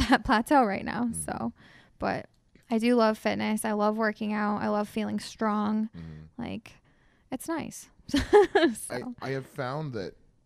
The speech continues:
Speaker 2: 'cause I started going to the gym finally,
Speaker 1: Yeah.
Speaker 2: uh, go three times a week.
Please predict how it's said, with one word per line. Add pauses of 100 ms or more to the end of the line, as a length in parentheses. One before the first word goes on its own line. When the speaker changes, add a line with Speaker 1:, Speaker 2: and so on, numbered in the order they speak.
Speaker 2:
'cause
I
started
going
to
the
gym
finally, (140)
Speaker 1:
Yeah.
Speaker 2:
uh,
go
three
times
a
week.